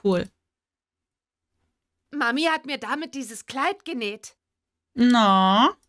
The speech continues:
Speaker 2: Mein alter Puppenwagen.
Speaker 1: Wie süß.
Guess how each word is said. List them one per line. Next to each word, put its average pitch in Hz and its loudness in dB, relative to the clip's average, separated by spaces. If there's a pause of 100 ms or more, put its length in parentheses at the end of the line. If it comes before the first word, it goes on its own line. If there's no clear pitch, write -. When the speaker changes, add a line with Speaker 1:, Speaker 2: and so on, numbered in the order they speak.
(1500)
Speaker 2:
Mein 359 -4
alter 277 -6
Puppenwagen. 240 -12 (960)
Speaker 1:
Wie 220 -2
süß. 190 0